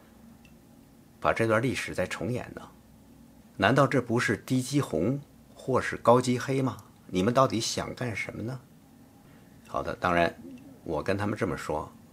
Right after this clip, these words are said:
也是带有一种开玩笑了啊。我不知道这个真实的情况是怎么样，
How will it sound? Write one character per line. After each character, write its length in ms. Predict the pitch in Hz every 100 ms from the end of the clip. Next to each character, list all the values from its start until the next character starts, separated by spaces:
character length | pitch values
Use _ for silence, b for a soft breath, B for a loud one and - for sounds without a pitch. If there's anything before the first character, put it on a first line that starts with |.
| -
也 180 | 85
是 160 | - -
带 200 | - 104
有 140 | 73
一 140 | 67 80
种 160 | - -
开 200 | - 85
玩 160 | -
笑 200 | - 107
了 100 | -
啊。 280 | - - - - B B B B B B B -
我 140 | -
不 80 | 80
知 160 | 110 110
道 500 | 120 87 73 - - - - - - - - - -
这 140 | 90
个 480 | - 64 62 57 - -
真 220 | - 127
实 180 | 117 76
的 80 | 73
情 200 | - -
况 180 | 78 -
是 300 | - 123 78
怎 160 | -
么 80 | -
样， 200 | - -